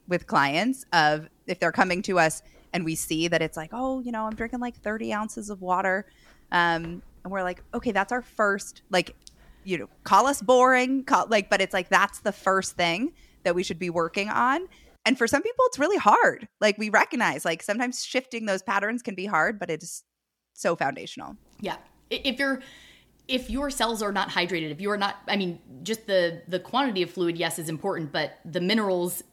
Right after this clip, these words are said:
Speaker 2: alongside that, you know, equally as important. If your cells are not hydrated, you know, so many you know, processes in the body and important functions are gonna be impaired, right? We can't,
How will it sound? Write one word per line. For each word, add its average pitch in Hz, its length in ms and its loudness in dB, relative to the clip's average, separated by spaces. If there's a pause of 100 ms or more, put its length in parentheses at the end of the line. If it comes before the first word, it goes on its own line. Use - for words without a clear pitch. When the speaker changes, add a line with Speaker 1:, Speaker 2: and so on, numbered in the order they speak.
(160)
Speaker 2:
alongside 165 600 0
that, 143 280 -4
you 170 140 -6
know, 147 140 -6
equally 185 320 -6
as 151 80 -8
important. 185 420 -4
If 196 140 -10
your 262 100 -6
cells 240 260 -2
are 220 80 -4
not 208 160 -4
hydrated, 175 480 -4 (580)
you 208 160 -4
know, 175 160 -4 (800)
so 254 360 2
many 214 520 -2 (380)
you 202 260 -4
know, 175 100 -2
processes 214 640 0
in 180 80 -4
the 175 60 -2
body 180 300 2
and 165 80 -4
important 180 360 -6
functions 175 380 -6
are 151 80 -6
gonna 156 160 -4
be 151 340 -6
impaired, 160 540 -2
right? 170 180 0
We 180 80 -4
can't, 175 300 -6